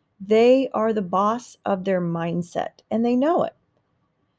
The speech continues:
So, assuming that your mental health is in order, and I always want to say this, consider that your happiness is a learned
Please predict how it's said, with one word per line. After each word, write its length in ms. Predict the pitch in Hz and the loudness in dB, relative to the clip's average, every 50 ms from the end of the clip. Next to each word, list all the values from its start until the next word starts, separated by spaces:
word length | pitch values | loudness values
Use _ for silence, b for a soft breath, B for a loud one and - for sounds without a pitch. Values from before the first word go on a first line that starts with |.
| _ _ _ | _ _ _
So, 320 | - - - 240 220 214 - | -8 0 2 4 4 4 2
assuming 460 | 220 214 - 302 339 403 427 403 381 | -2 -4 -4 -4 0 0 0 2 2
that 120 | 349 - | 0 0
your 140 | - 240 240 | 0 0 0
mental 360 | 226 214 214 214 208 220 214 | 2 2 2 2 2 0 0
health 300 | 220 226 190 180 175 - | 0 2 2 0 0 0
is 140 | 196 185 190 | -4 -4 -2
in 100 | 208 202 | 0 0
order, 320 | 180 160 156 165 170 165 | 0 0 0 0 -2 -2
and 160 | 175 170 165 170 | -2 -2 -2 -2
I 100 | 170 - | -4 -2
always 460 | - 156 160 160 165 185 202 196 208 | -2 0 0 2 2 0 0 0 -2
want 160 | 220 240 247 | -2 0 0
to 60 | 262 | -2
say 240 | 247 - 208 180 175 | -2 0 0 0 2
this, 260 | 165 160 175 190 - | 2 0 -2 -2 -4
consider 560 | - - 240 220 208 - - 269 269 294 294 | -6 -4 -4 -4 -2 0 2 4 4 4 4
that 220 | 285 247 226 214 - | 4 4 2 2 2
your 180 | 220 220 240 | 2 2 2
happiness 1080 | 240 220 220 233 240 277 - - 170 - - - - 233 302 302 - - - - - _ _ _ _ _ _ _ _ _ _ _ _ _ _ _ _ _ _ - | 0 0 0 0 0 0 2 0 -2 -2 0 -2 -2 -2 -4 -4 -8 -14 -14 -16 -18 _ _ _ _ _ _ _ _ _ _ _ _ _ _ _ _ _ _ 0
is 180 | 196 196 190 - | 0 2 2 4
a 140 | 220 220 | 4 4
learned 680 | 214 196 185 190 190 185 190 190 190 190 190 196 202 | 4 4 2 0 0 2 2 2 2 0 0 -2 -4